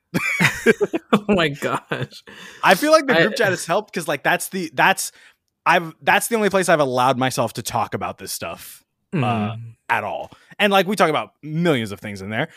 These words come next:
Speaker 2: but
Speaker 1: <laughs>
Speaker 2: it's the only place that I allow myself to, like, harp on it a little bit, and then I'm like, "Oh, they don't care that much, so, like, I'm gonna keep going about my day."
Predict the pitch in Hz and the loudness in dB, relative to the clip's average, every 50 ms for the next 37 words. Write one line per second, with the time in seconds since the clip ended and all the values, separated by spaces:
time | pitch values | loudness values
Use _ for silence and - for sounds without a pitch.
0 | - - _ _ - 196 185 165 143 131 - - - 160 156 - 180 180 190 175 | -20 -20 _ _ 2 4 4 6 4 2 -2 -4 -8 -10 -8 -4 -2 -2 0 2
1 | 180 185 165 - 185 165 151 147 143 135 139 139 143 135 156 151 131 - 143 127 | 2 2 2 4 4 4 4 4 4 2 2 2 2 2 0 0 0 0 0 0
2 | 117 117 - - _ _ _ _ - - 151 156 165 - 180 170 175 185 165 170 | 0 -2 -4 -8 _ _ _ _ -2 2 4 4 4 6 4 4 4 4 2 2
3 | 170 185 180 180 170 190 190 185 - - 156 156 151 147 135 139 139 139 143 139 | 2 2 2 4 4 4 4 4 2 0 -2 -2 -2 -2 -2 -2 -2 -2 -2 -4
4 | 135 127 - _ _ _ - 143 156 160 160 160 - 233 247 202 143 117 107 110 | -6 -8 -10 _ _ _ -10 -4 -2 -2 -2 -2 2 4 6 6 6 4 0 -2
5 | 110 151 180 196 175 170 165 143 - 156 147 147 143 139 139 143 143 131 - - | 2 2 4 6 4 4 2 2 2 2 4 4 4 4 4 2 0 0 -2 -2
6 | - 123 120 123 123 123 - - 123 123 123 117 113 113 107 107 110 - - - | 0 0 0 0 0 -2 -2 0 0 0 0 0 -2 -2 -4 -4 -6 -8 -8 -10
7 | 113 104 101 120 104 104 104 98 95 104 101 92 98 92 85 80 78 92 | -10 -6 -4 -4 -2 -2 -4 -4 -6 -8 -8 -8 -10 -12 -14 -14 -16 -18